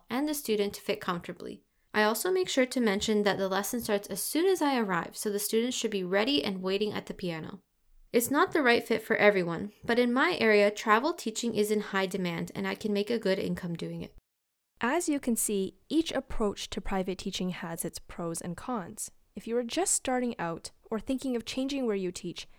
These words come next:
Speaker 2: here is a few questions to ponder that may help you decide what is right for you. Number one, do you strongly prefer to work outside of your home, or do you enjoy working from home?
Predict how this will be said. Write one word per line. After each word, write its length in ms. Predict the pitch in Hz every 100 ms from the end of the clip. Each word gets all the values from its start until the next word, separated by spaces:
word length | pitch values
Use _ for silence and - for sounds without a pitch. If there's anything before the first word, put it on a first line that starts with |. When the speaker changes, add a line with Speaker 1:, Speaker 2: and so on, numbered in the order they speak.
| _ _
Speaker 2:
here 320 | _ - 269 320
is 160 | 330
a 80 | 285
few 220 | - 247
questions 640 | 240 - 185 - 180 160 -
to 160 | -
ponder 480 | - 285 330 269 226
that 180 | 220 -
may 320 | 226 233 277
help 260 | 294 240 233
you 80 |
decide 440 | 220 208 - 180 175
what 180 | 175 190
is 160 | 214
right 320 | 185 165 156
for 160 | - 175
you. 360 | 170 233 214 202 - - _ _ _ _ -
Number 280 | 185 170
one, 420 | 165 214 285 190 220 - -
do 100 | -
you 260 | 196 180 240
strongly 460 | - - 247 247 240
prefer 340 | - 208 196
to 160 | - 185
work 220 | 180 -
outside 500 | - - - 185 156
of 100 | 208
your 120 | 240 254
home, 320 | 294 320 330 -
or 160 | 214
do 140 | 196 208
you 220 | 220 247
enjoy 400 | 247 233 226 220
working 400 | 208 196 - 202
from 360 | - 185 175
home? 340 | 185 - -